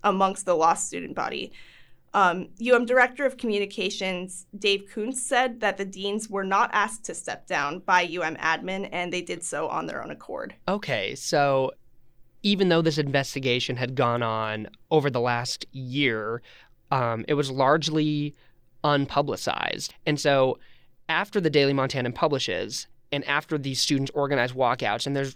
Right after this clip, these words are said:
Speaker 2: largely, you know, public backlash to these events that have unfolded that have finally come into the light, it seems like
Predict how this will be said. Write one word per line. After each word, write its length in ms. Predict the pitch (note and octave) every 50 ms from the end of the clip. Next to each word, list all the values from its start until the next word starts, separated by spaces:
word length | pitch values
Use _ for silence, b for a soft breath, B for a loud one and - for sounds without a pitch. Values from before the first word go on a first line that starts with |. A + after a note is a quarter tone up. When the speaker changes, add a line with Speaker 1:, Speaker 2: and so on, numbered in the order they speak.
| -
Speaker 2:
largely, 680 | - D#3+ D3+ D3+ C#3+ C3+ C#3+ C#3 - D3 C#3+ C3 B2+ B2+
you 100 | - D3
know, 80 | C#3 C3
public 340 | - - D3 C#3 C3 A#2+ A#2+
backlash 680 | - D3 D#3 - - - B2 F#2+ E2 - - - - -
to 540 | - - D3 C3 C3 B2+ B2 B2 B2+ - -
these 320 | - D#3+ C#3 C#3+ C3+ B2
events 260 | C3 A#2+ B2+ B2+ B2+ -
that 100 | C#3 B2+
have 80 | B2
unfolded 480 | A#2+ A#2+ B2 - - C3 C3 B2 A#2+ A#2
that 100 | A#2+ A2+
have 80 | A#2
finally 240 | - C#3 B2+ A#2+ A2+
come 160 | - - B2+
into 140 | A#2 A#2 -
the 100 | - A2+
light, 360 | A2 B2 C3+ B2 G#2+ - - B B B B B B B B B _
it 120 | - D#3+
seems 220 | F3+ F3 E3 D#3 D#3
like 180 | C3 C3 C3